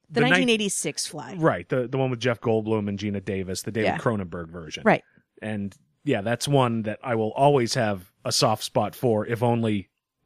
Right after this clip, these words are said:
Speaker 2: I've mentioned before on the show, the, the first time I ever, I ever went on a date where I got a girl to, <laughs> to, to actually touch me any place was, yeah, we did a double feature.
Speaker 1: Like what, on the f-, on the hand,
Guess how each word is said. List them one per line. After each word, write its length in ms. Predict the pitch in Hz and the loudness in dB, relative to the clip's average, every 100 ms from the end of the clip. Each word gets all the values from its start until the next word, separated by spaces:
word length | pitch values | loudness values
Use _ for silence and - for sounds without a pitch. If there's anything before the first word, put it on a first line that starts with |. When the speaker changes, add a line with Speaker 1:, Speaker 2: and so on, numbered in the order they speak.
| 120 - | -12 -8
Speaker 2:
I've 120 | 107 | -6
mentioned 320 | 104 104 110 | -4 -4 -4
before 320 | 101 - 117 | -4 0 2
on 100 | 107 | 2
the 60 | 101 | -2
show, 380 | - 110 95 92 | -2 0 0 -2
the, 120 | 110 107 107 | -8 -14 -14
the 100 | 110 | -12
first 260 | 117 104 | -10 -6
time 200 | - 120 | -4 -2
I 80 | 98 | -2
ever, 240 | 101 98 92 _ _ _ _ _ | -4 -4 -10 _ _ _ _ _
I 80 | 240 175 | 4 6
ever 300 | 151 139 - - | 6 0 -4 0
went 180 | 151 151 | 2 2
on 100 | 135 | 0
a 40 | |
date 320 | 110 131 135 | -2 -2 -2
where 160 | 127 110 | -4 -6
I 60 | 113 | -6
got 160 | - 719 - | -6 -8 -2
a 40 | 220 339 | 2 4
girl 0 | - | 4
to, 240 | 254 110 381 - _ | 2 0 -4 -6 _
<laughs> 240 | _ _ | _ _
to, 260 | 147 113 - | -2 -2 -2
to 200 | 160 - | -6 -2
actually 440 | 135 - 139 117 - 143 - _ _ _ - | -2 -2 0 0 -4 -12 -14 _ _ _ -4
touch 260 | 170 - | -2 0
me 180 | 143 135 | 0 0
any 220 | 151 147 | 0 0
place 460 | - 131 104 - - _ - | 2 0 2 0 -4 _ -4
was, 100 | 131 | 2
yeah, 120 | 151 | 4
we 100 | 113 | 2
did 160 | 123 123 | 0 0
a 60 | 117 | -2
double 320 | 113 127 131 | -2 0 0
feature. 560 | - 131 - 113 98 - _ | -2 -4 -2 -4 -4 -10 _
Speaker 1:
Like 100 | 202 | 2
what, 160 | 208 180 | 4 4
on 100 | 151 | 2
the 60 | |
f-, 180 | 151 - - | -2 -6 -4
on 120 | 170 | 0
the 100 | 156 | 0
hand, 420 | 147 156 165 180 | 2 2 4 2